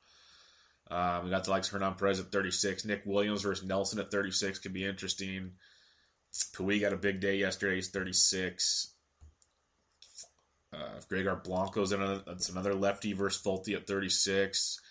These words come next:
Not my top option, but he's there. Bonifacio versus a lefty for Kansas City at thirty-five is intriguing. Cole Calhoun versus Cobb at thirty-five has some tremendous upside down here in the lower threes.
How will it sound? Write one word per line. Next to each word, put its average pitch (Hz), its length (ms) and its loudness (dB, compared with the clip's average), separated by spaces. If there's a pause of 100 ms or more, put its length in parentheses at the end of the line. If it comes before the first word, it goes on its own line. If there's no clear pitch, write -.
(120)
Not 85 140 -4
my 78 80 -10
top 95 340 0
option, 95 340 2
but 87 100 -4
he's 87 120 -6
there. 98 340 4 (380)
Bonifacio 110 680 4
versus 95 240 0
a 95 40 -2
lefty 101 300 2
for 92 200 -4
Kansas 95 440 0
City 98 220 0
at - 120 -6
thirty-five 92 640 -2
is 87 120 -6
intriguing. 92 680 -6 (800)
Cole 107 200 2
Calhoun 104 420 2
versus 95 220 0
Cobb 101 340 4
at 95 120 -4
thirty-five 95 480 0
has 90 100 0
some 85 120 -6
tremendous 95 540 -2
upside 92 320 -2
down 92 180 0
here 95 100 -4
in 92 60 -2
the 90 60 -2
lower 92 220 0
threes. 95 600 -2